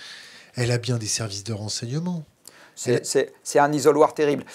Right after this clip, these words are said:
Speaker 2: Une fois que vous êtes en fonction comme ministre ou, comme, euh, ou pire, comme président de la République, vous êtes dans un isoloir. C'est, vous avez, d'abord, vous êtes entouré de gens qui sont payés pour ne pas vous dire de choses trop désagréables. Euh, et donc, vous perdez les sondes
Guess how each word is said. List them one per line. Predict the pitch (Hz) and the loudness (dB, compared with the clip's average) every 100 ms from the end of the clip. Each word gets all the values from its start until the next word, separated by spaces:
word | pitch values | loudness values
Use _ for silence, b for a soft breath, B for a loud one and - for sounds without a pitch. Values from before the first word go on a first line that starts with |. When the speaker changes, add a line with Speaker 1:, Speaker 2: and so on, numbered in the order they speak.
| B | B
Speaker 2:
Une | 143 147 | -6 2
fois | 190 180 | 4 6
que | |
vous | 147 156 | 6 4
êtes | 151 | 4
en | |
fonction | 123 175 160 - 160 135 | -2 -2 -2 -2 -2 0
comme | 123 | 0
ministre | 131 156 156 151 - | 0 -2 -2 -4 -6
ou, | 117 | -2
comme, | 127 117 | -2 2
euh, | 113 107 | 2 2
ou | 110 104 110 - | 0 -4 -12 -4
pire, | 185 156 - | 4 4 4
comme | 123 | -2
président | 113 120 120 127 | -2 -2 0 2
de | |
la | 113 | 4
République, | 107 107 123 180 - | 2 0 -6 -6 -6
vous | 110 113 | -4 -2
êtes | 139 | 0
dans | 107 98 | -2 -2
un | 98 | -6
isoloir. | 120 170 185 160 - - | 0 2 6 4 2 -6
C'est, | - 98 | -8 -6
vous | 90 98 | -6 -4
avez, | 98 92 | -4 -4
d'abord, | 107 110 104 | 0 4 4
vous | 95 | 0
êtes | 104 | -4
entouré | 120 117 120 120 | -4 0 2 2
de | 107 | 2
gens | 107 131 127 113 | 2 4 2 0
qui | 104 | -8
sont | - 107 | -8 -8
payés | 101 113 120 113 | -4 -2 0 -2
pour | 104 95 | -4 -4
ne | |
pas | 95 110 | -2 -4
vous | 104 | 0
dire | 113 | 0
de | 101 | 0
choses | 104 110 | -4 -6
trop | 113 | -6
désagréables. | 104 98 98 127 180 220 B B B B - | -6 -6 0 2 4 0 B B B B 4
Euh, | 131 123 117 110 110 | 6 8 8 8 6
et | 135 131 | 2 2
donc, | 143 - | 0 0
vous | 131 107 110 | -2 -2 2
perdez | 175 151 165 | 2 4 2
les | 147 | 2
sondes | 127 165 151 120 | 2 0 0 0